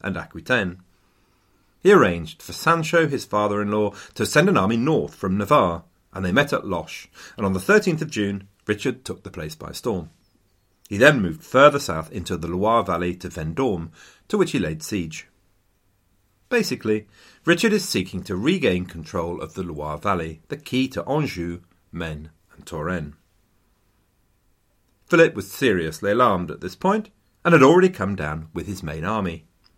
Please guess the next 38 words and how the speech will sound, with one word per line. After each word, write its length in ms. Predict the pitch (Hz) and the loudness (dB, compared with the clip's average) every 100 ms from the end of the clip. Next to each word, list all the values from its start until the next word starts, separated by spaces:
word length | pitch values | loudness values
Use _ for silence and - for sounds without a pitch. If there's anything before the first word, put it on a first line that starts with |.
| _ _ _ _ _ _ _ _ _ _ | _ _ _ _ _ _ _ _ _ _
When 140 | 104 95 | -4 -4
his 120 | 87 | -6
scouts 420 | - 156 156 - | 2 4 4 0
told 260 | - 190 107 | 0 0 2
him 140 | 98 | 0
that 140 | 101 | -2
they'd 160 | 92 87 | -4 -6
found 340 | - 156 147 | 2 2 2
the 140 | 92 - | -2 -6
English 320 | 131 98 - | -4 -4 -6
army, 300 | 87 90 92 - - | -6 -4 -4 -8 -2
Philip 240 | - 214 | 6 6
announced 440 | 190 180 95 80 - | 8 6 4 -2 -8
that 140 | 92 | -8
he'd 140 | 92 90 | -4 -4
attack 360 | - 147 - | 0 0 0
in 60 | 101 | -2
the 80 | 95 | -2
morning. 360 | 90 85 82 - _ _ _ _ _ _ _ _ _ _ _ _ | -2 -6 -10 -18 _ _ _ _ _ _ _ _ _ _ _ _
The 100 | - | -10
following 380 | - 104 87 95 | -4 -2 0 4
morning 380 | 202 196 151 156 - _ | 6 6 4 0 -10 _
found 260 | 254 247 | 6 6
him 100 | 202 | 6
attacking 400 | 190 185 110 127 | 4 4 0 0
in 100 | 127 | 0
the 120 | 139 120 | 2 0
opposite 380 | 185 - - | 0 -4 -6
direction 480 | - 82 71 - 78 | -4 -6 -6 -12 -14
to 140 | 78 78 | -12 -8
where 140 | 76 | -6
his 180 | 95 107 | -4 0
enemy 280 | 139 104 82 | 2 2 0
was, 340 | 80 80 - _ - | -4 -6 -10 _ -4
otherwise 340 | 175 160 135 | 4 6 6
known 380 | 120 120 120 120 _ _ _ _ - | 4 2 2 -4 _ _ _ _ -18
as 160 | - | -14
retreating. 500 | 76 - 139 - 78 | -12 -6 -6 -6 -12